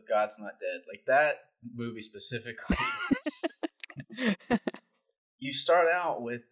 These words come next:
Speaker 1: this straw man atheist professor who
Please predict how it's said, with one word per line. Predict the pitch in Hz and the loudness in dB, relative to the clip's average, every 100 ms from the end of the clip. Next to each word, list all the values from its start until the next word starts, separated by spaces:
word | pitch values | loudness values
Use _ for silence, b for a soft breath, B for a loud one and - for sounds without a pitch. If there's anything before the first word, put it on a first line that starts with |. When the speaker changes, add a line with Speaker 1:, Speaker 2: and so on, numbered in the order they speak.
| _ _ _ | _ _ _
Speaker 1:
this | 113 113 113 - - | -4 -2 -2 -6 -6
straw | - - 143 151 | -4 2 4 4
man | 143 127 127 123 117 117 - _ _ _ - | 2 -2 -2 -6 -8 -14 -20 _ _ _ -2
atheist | 135 139 156 123 117 - - _ - | -2 -2 -4 -4 -2 -6 -8 _ -14
professor | 110 - 123 131 107 92 98 _ _ _ _ _ _ _ _ _ - | -4 4 4 4 -4 -6 -8 _ _ _ _ _ _ _ _ _ -4
who | 135 131 | 2 2